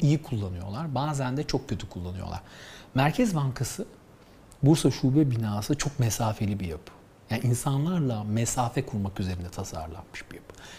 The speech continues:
Onun öyle sıcak durma gibi bir şeyi yok. O bir çeşit zırhlı araç gibi bir şey. İçinde alt katlarında inanılmaz meblağlarda para, değerli maden var.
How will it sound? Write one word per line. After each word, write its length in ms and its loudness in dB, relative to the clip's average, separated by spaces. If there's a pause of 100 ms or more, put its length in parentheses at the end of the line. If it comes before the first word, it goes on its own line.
(200)
Onun 340 10
öyle 220 8
sıcak 460 0
durma 220 4
gibi 340 4
bir 180 2
şeyi 260 2
yok. 180 6 (120)
O 180 6
bir 80 8
çeşit 360 6
zırhlı 400 2
araç 340 -2
gibi 240 -4
bir 40 -12
şey. 220 -12 (480)
İçinde 540 4 (440)
alt 220 6
katlarında 840 0
inanılmaz 800 2 (300)
meblağlarda 840 -2
para, 440 2
değerli 340 4
maden 540 -4
var. 160 -4